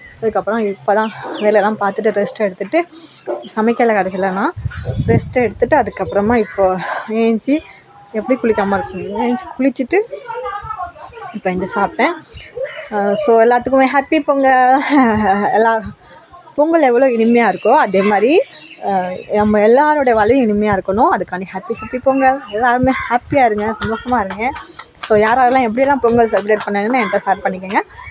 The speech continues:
ஆ, கமெண்ட்ஸில் சொல்லுங்கள். என்ன மாதிரியே யார் பொங்கல், ஆ, கொண்டாடாம இருக்கீங்கன்னு சொல்லிட்டு அதையும் சொல்லுங்கள், பொங்கல் இல்லாம இருக்கீங்கன்னு. So, ஆ, இன்னைக்கு என்னன்னா, பீகார்ல வந்து மொதல் நாள்,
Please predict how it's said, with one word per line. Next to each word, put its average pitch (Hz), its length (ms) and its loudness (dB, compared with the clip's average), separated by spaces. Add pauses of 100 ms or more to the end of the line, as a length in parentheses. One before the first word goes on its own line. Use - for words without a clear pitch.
(220)
ஆ, 185 300 -2 (120)
கமெண்ட்ஸில் 214 360 2
சொல்லுங்கள். 226 480 0 (520)
என்ன 277 240 2
மாதிரியே 302 300 2
யார் 277 240 0 (420)
பொங்கல், 262 400 2 (560)
ஆ, 220 100 2 (160)
கொண்டாடாம 254 500 2
இருக்கீங்கன்னு 226 320 2
சொல்லிட்டு 240 320 4
அதையும் 233 260 2
சொல்லுங்கள், 214 460 0 (800)
பொங்கல் 233 180 4
இல்லாம 208 340 0
இருக்கீங்கன்னு. 196 500 -8 (580)
So, 233 200 2 (140)
ஆ, 214 160 4
இன்னைக்கு 247 300 2
என்னன்னா, 262 380 2 (160)
பீகார்ல 285 360 2
வந்து 233 280 4
மொதல் 233 100 2
நாள், 220 180 0